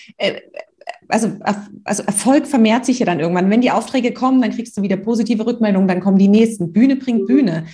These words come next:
Speaker 1: Und du brauchst am Anfang erstmal
Speaker 2: Mhm.
Speaker 1: diese ein, zwei, sag ich mal, dicken Fische, klingt jetzt blöd, aber du weißt, was ich meine, Maxi, damit es ins Rollen kommt. Und da wirklich im
Speaker 2: Mhm.
Speaker 1: Netzwerk zu fragen, "Sag mal, kannst du mich, ich sehe, du bist",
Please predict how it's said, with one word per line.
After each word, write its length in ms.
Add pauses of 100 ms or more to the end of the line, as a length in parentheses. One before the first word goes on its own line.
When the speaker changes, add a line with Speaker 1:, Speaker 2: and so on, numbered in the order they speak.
(360)
Speaker 1:
Und 360
du 40
brauchst 320
am 120
Anfang 260
erstmal 260
Speaker 2:
Mhm. 60
Speaker 1:
diese 140
ein, 280
zwei, 520
sag 180
ich 100
mal, 100
dicken 280
Fische, 480
klingt 240
jetzt 180
blöd, 200
aber 180
du 180
weißt, 220
was 120
ich 40
meine, 180
Maxi, 460 (140)
damit 260
es 140
ins 320
Rollen 380
kommt. 360 (240)
Und 240
da 240
wirklich 260
im 80
Speaker 2:
Mhm. 60
Speaker 1:
Netzwerk 340
zu 100
fragen, 300
"Sag 100
mal, 160 (240)
kannst 260
du 40
mich, 300
ich 140
sehe, 160
du 100
bist", 420